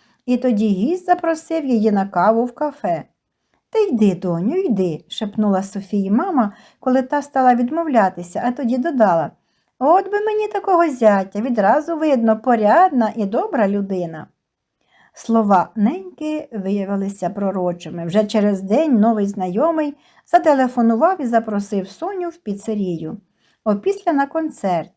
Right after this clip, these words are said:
Виявилося, що у нас чимало спільних інтересів, усміхається щаслива Соня. Ми любимо однакову музику, книги, а ще Єгор почав навчати мене верховій їзді. Тож наші зустрічі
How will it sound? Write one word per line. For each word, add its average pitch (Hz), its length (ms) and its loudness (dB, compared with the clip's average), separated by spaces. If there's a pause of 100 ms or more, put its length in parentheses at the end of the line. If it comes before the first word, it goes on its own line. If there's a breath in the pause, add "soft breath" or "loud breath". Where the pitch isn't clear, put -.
(140)
Виявилося, 240 720 0
що 269 280 -2
у 262 100 6
нас 359 340 0
чимало 330 400 -2
спільних 320 500 -6
інтересів, 262 760 0 (300 loud breath)
усміхається 277 720 0
щаслива 220 580 -4
Соня. 175 480 -6 (320 soft breath)
Ми 220 100 4
любимо 214 360 4
однакову 202 520 0
музику, 247 520 -2
книги, 269 480 0 (340 loud breath)
а 247 120 2
ще 320 200 -6
Єгор 339 420 2
почав 285 360 2
навчати 277 520 0
мене 262 280 2
верховій 240 580 0
їзді. 202 600 -6 (520)
Тож 240 320 0
наші 226 460 2
зустрічі 220 800 -4